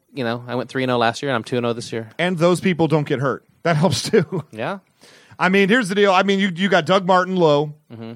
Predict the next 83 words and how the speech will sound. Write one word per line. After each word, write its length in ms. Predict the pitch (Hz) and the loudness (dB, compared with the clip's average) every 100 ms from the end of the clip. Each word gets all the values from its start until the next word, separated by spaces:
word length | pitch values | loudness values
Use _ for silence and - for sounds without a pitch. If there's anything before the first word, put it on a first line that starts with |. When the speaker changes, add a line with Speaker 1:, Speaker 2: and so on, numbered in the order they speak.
| - | -4
Speaker 2:
although 280 | 156 185 185 | 0 2 2
you, 180 | 175 196 | 2 -2
like, 140 | 180 | -2
fourth 240 | 196 208 190 | -2 -2 -2
round, 220 | 202 202 | -2 -2
I 60 | 190 | -4
think. 260 | 208 202 | -4 -6
So 80 | - | -6
you 40 | |
Speaker 1:
Fifth 100 | 127 247 | -2 0
Speaker 2:
got, 60 | |
Speaker 1:
round. 280 | 131 110 104 | 0 0 -4
Speaker 2:
you 120 | 226 214 | -10 -4
got 120 | 247 | -2
Speaker 1:
Fifth 20 | |
Speaker 2:
him 60 | 233 | 0
a 40 | 233 | 0
little 80 | 247 | 0
Speaker 1:
round. 0 | |
Speaker 2:
bit 140 | 233 196 | 0 0
higher 340 | 214 214 214 | 0 2 0
than, 180 | 208 196 | 0 0
uh, 220 | 190 180 | 0 0
where 160 | 175 190 | 0 0
Speaker 1:
I 40 | |
Speaker 2:
he's 40 | 170 | 0
Speaker 1:
got 80 | |
Speaker 2:
been 80 | 170 | 0
Speaker 1:
Doug 100 | 156 | 0
Speaker 2:
going, 120 | 180 | 0
Speaker 1:
Martin 180 | 160 156 | 0 0
Speaker 2:
but 40 | 170 | 0
it 20 | |
was 80 | 160 | -2
Speaker 1:
in 60 | |
the 60 | 151 | -2
Speaker 2:
a 20 | |
good 40 | 143 | 0
Speaker 1:
fifth 80 | 143 | 0
Speaker 2:
pick. 60 | |
Speaker 1:
round. 180 | 131 131 - - | 0 -4 -8 -10
I 120 | 131 | -6
got 300 | 131 127 - | -2 -2 -2
Speaker 2:
Tom 220 | 185 185 | -2 0
Brady? 420 | 185 185 180 117 | 0 0 0 -4
Speaker 1:
seventh 400 | - 131 123 110 | -8 -2 -2 -2
round. 340 | 98 87 85 - _ _ _ _ _ _ - | -8 -8 -10 -14 _ _ _ _ _ _ -12
Speaker 2:
Because 240 | 180 220 196 | 0 4 4
at 100 | 185 | 2
the 80 | |
time 300 | 175 214 262 | 2 2 2
of 80 | 240 | 0
the 60 | 208 | -2
draft, 340 | 190 226 131 127 | 0 0 0 -6
Speaker 1:
Yeah. 60 | - | -8
Speaker 2:
he 140 | - | -2
did 120 | 262 262 | 0 2
not 180 | 262 | 0
get 120 | 240 220 | 0 0
his 160 | 240 | 0
suspended, 400 | 262 175 254 247 | -6 -2 0 2
got 120 | 214 202 | 2 2
lifted 260 | 196 190 | 0 0
literally 400 | 185 214 214 196 | -2 0 2 2
the 120 | 160 | 0
day 240 | 143 185 175 | 0 0 2
after 360 | 160 160 170 | 0 0 2
our 80 | 147 | 2
Speaker 1:
That 80 | 143 | 4
was 100 | 139 | 2
a 40 | |
Speaker 2:
draft. 120 | 107 147 | 0 0
Speaker 1:
calculated 500 | 139 - 143 139 127 | 0 0 -4 -4 -2
risk. 300 | 104 - - - - - - | -2 -4 -14 -20 -20 -20 -12
Speaker 2:
Wow. 1160 | - 135 127 123 127 123 123 127 127 131 127 135 | -2 -2 0 0 0 0 2 2 2 0 -2 -2
And, 220 | 156 165 | 0 2
and 140 | 185 | 2
that's 160 | 214 - | 2 2
the 80 | 214 | 2
whole 120 | 226 | 4
reason 240 | 233 226 | 2 2
you 100 | 226 | 0
won, 260 | 254 277 175 | 2 0 -2